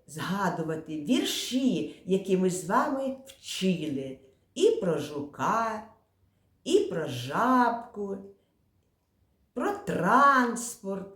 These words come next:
про весняні зміни в природі.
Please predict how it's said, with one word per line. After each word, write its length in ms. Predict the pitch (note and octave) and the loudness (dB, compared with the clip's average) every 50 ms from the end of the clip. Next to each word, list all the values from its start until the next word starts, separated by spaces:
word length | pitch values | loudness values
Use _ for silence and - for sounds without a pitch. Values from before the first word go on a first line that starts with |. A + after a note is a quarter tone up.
| - _ _ _ _ _ _ _ _ | -20 _ _ _ _ _ _ _ _
про 500 | - F#3+ A#3 C#4 F#4+ G#4 - - - - - - | -4 0 2 2 2 0 -2 -4 -8 -16 -8 -2
весняні 920 | E3+ F3+ F3 - - E3 E3 F3 G3 A3+ A#3 A#3 B3 C4 D#4 D4+ - - - - | 0 2 2 2 0 -2 0 0 2 2 4 4 4 4 4 2 -2 -8 -12 -16
зміни 600 | - - C3+ C3 D3 E3+ A3 B3 B3+ A#3 A#3 A#3+ | -12 -8 -6 -4 0 2 4 6 6 6 6 2
в 160 | - - - | 0 -2 -4
природі. 840 | - E3+ F#3+ G3+ F#3 D#3 C#3 C#3+ C#3 C3+ B2+ B2+ B2+ B2+ B2+ B2+ | 0 0 2 2 0 -2 -4 -6 -6 -6 -8 -8 -6 -6 -6 -8